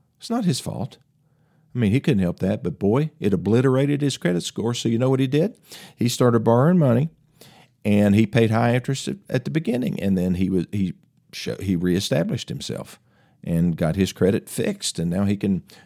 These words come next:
you know, now he's like a eight hundred Beacon score. It, it does change over time. You just gotta be responsible and figure out a strategy to come back.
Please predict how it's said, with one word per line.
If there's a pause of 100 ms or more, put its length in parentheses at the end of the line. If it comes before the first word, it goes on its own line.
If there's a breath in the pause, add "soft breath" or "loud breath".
(100)
you
know,
now
he's
like
a
eight
hundred
Beacon
score. (520 soft breath)
It,
it
does
change
over
time.
You
just
gotta
be
responsible
and
figure
out
a
strategy
to
come
back.